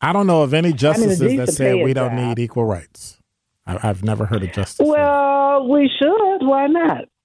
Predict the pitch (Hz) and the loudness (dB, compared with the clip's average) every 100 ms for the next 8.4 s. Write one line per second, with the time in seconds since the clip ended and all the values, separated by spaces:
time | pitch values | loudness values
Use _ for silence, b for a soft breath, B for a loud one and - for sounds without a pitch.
0 | - 247 269 330 349 349 277 254 269 240 | -6 -2 -2 0 -2 0 -2 0 0 2
1 | 254 247 180 180 175 170 - - 220 233 | 0 0 0 0 0 0 0 -2 -2 0
2 | 269 233 202 185 - 170 151 147 143 202 | 0 2 0 -2 -2 -2 0 0 2 2
3 | 175 170 180 170 - 120 104 98 - B | 2 2 2 0 -2 -2 -2 -6 -8 B
4 | B B B B B _ _ _ _ _ | B B B B B _ _ _ _ _
5 | _ _ _ _ _ - - - 220 175 | _ _ _ _ _ -6 -4 -2 -2 0
6 | 180 220 254 - 226 220 202 175 151 170 | -2 -2 -4 -2 0 2 0 0 2 0
7 | 175 165 - 175 156 143 143 139 190 101 | 0 -4 0 0 2 2 2 4 2 -2
8 | 135 147 247 349 | -8 -6 -4 -4